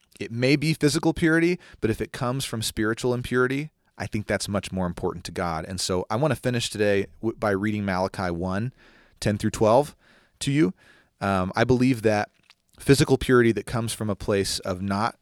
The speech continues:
righteousness in the heart is a sort of false offering. God's speaking to his people in Malachi. He says this in Malachi one, verse ten. He says, "Oh, that there were one among you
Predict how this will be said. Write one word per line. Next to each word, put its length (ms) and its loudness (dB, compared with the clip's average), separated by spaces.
righteousness 540 0
in 80 -4
the 80 -2
heart 280 0
is 140 -4
a 60 -4
sort 240 -2
of 60 -2
false 300 -2
offering. 460 -10
God's 360 0
speaking 340 -4
to 80 -4
his 100 -2
people 260 -4
in 60 -2
Malachi. 340 -6
He 60 -8
says 220 -6
this 220 -8
in 80 -10
Malachi 380 -6
one, 280 -8
verse 220 -10
ten. 200 -14
He 80 -8
says, 260 0
"Oh, 180 12
that 120 10
there 200 10
were 140 10
one 300 6
among 340 2
you 340 -4